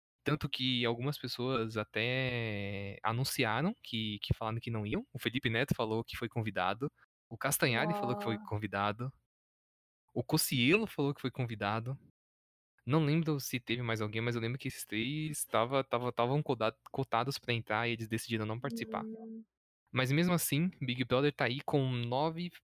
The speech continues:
Speaker 1: pessoas famosas ou subcelebridades, como todo mundo tá falando, porque tem muita gente que tá no grupo dos famosos que ninguém conhece. E
Speaker 2: Ih.
Speaker 1: as pessoas que ninguém conhece mesmo, que são pessoas <laughs> normais que sempre estão no Big Brother.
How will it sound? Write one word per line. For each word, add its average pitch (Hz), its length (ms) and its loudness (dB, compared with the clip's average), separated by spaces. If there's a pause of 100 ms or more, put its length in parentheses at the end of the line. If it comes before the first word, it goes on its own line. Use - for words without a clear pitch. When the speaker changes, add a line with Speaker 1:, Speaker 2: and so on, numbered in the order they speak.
(120)
Speaker 1:
pessoas 127 640 0
famosas 131 580 -2
ou 131 160 -2
subcelebridades, 127 920 -2
como - 200 -8
todo 160 140 -2
mundo 139 140 0
tá 127 80 -4
falando, 131 340 0
porque - 260 -2
tem 120 180 0
muita 143 280 4
gente 127 180 2
que - 100 -8
tá 120 140 0
no 123 100 0
grupo 117 200 -4
dos 123 160 -2
famosos 113 400 0
que 151 120 -2
ninguém 120 380 0
conhece. 104 400 -4 (680)
E 226 500 4
Speaker 2:
Ih. - 20 -8 (220)
Speaker 1:
as - 80 -4
pessoas 208 240 4
que 208 80 4
ninguém 180 180 4
conhece 190 280 4
mesmo, 123 340 4
que - 80 -10
são 139 240 2
pessoas 143 320 2
<laughs> 147 180 4
normais 131 280 0
que - 100 0
sempre 139 640 0
estão 127 420 0
no 131 200 0
Big 120 260 -2
Brother. 104 400 0